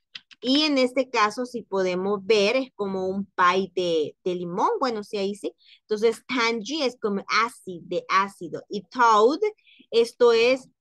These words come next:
bien cocido. Es otra forma de decir well done,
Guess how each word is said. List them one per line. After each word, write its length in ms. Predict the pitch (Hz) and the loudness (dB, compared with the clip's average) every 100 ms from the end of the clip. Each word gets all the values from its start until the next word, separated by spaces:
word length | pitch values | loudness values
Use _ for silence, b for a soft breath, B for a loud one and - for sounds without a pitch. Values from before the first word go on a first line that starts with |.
| - 175 | -20 -20
bien 840 | 165 165 208 220 226 240 269 330 | -16 -10 -6 4 4 4 0 -4
cocido. 680 | - 233 202 - 214 185 170 - | -4 -4 -4 -8 -8 -8 -8 -10
Es 220 | 208 247 | -10 -6
otra 260 | 247 262 254 | -4 -2 -4
forma 460 | - 240 254 262 | 0 2 2 0
de 120 | 220 190 | 0 -2
decir 520 | 185 - 262 311 466 494 _ _ _ _ - | -4 -6 -4 0 0 -2 _ _ _ _ -8
well 460 | 185 247 247 247 185 | 2 2 4 0 0
done, 440 | 220 196 160 135 | 2 2 0 -10